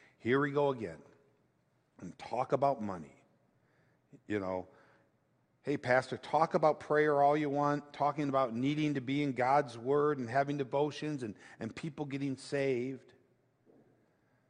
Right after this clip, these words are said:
But why is it when we talk about prayer, or excuse me, giving, that, that we are so uncomfortable?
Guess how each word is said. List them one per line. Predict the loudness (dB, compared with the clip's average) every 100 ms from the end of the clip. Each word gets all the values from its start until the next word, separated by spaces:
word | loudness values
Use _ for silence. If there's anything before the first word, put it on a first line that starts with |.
| _ _ _ _ _ _ _ _ _ _
But | -10
why | -4 -2 0
is | -2 -4
it | -6
when | -6 -8
we | -8
talk | -10 -12 -10
about | -12 -12 -16
prayer, | -18 -8 -8 -6 -10 -6
or | -6 -4
excuse | -6 -8 -6
me, | -8 -10 -6
giving, | -2 0 -2 -8 -12 -14 _ _ _ _ _ _ _ _ _ _ _ _ -6
that, | 2 2 0 -8 -20 -20 _ _
that | -4 -2
we | -2
are | -4
so | -6 -6 -6
uncomfortable? | -8 -6 -6 -6 -12 -14 -20